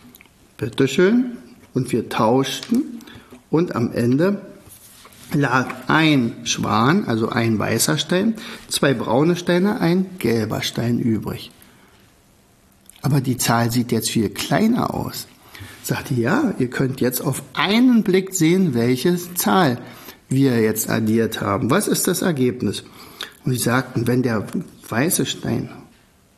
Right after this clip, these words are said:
ein Schwan ist, also hundert ist, dann habe ich jetzt hunderteinundzwanzig. Das ist richtig, sagte ich.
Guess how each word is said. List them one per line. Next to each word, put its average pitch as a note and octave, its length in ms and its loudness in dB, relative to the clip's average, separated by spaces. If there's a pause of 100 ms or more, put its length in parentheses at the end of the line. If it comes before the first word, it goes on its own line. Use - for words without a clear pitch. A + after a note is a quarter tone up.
(220)
ein - 120 -6
Schwan F3+ 480 2
ist, - 220 -4
also A#2+ 340 -4
hundert F#3+ 480 2
ist, G3 220 -2 (400)
dann A2 180 -2
habe A#2+ 220 2
ich - 100 -4
jetzt F3+ 320 -4 (420)
hunderteinundzwanzig. D#3 2000 0 (1500)
Das B2+ 160 0
ist B2+ 200 2
richtig, A3+ 400 2
sagte - 260 -6
ich. - 60 -20